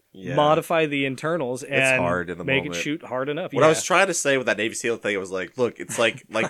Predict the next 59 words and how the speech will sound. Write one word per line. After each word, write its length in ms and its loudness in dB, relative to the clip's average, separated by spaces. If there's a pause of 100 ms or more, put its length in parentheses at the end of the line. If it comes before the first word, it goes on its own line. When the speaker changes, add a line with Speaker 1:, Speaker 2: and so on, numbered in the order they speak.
(120)
Speaker 2:
<laughs> 180 -6
Speaker 1:
I 60 4
was 140 0
trying 180 4
to 60 4
get 120 2
the 100 2
impression 440 4
of 100 -2
Frost, 260 0
like, 180 -2
a 80 2
Navy 260 2
seal 260 0
would, 160 -2
like, 240 2 (380)
coming 240 4
out 120 8
of 60 4
the 140 4
ocean 480 2
with 140 -2
his, 200 -2
like, 300 0
gun 440 2
<laughs> 0 -
and 220 0 (400)
going 220 6
after 280 2
your 180 2
dad 420 0
or 60 2
whatever 360 0
the 80 -6
fuck. 260 -4 (280)
I 40 2
was 120 2
trying 160 2
to 340 2 (140)
Speaker 2:
<laughs> 40 -20
Speaker 1:
ma-, 180 4
paint 280 6
this 140 -2
illusion, 680 2
but 160 0
I 80 6
only 160 6
had, 100 4
like, 240 -2
seconds 520 -2
to 120 -12
say 300 0
it, 140 -2
so 160 0
that's 160 0
why 20 0
I 40 2
was 40 -8
like, 160 -2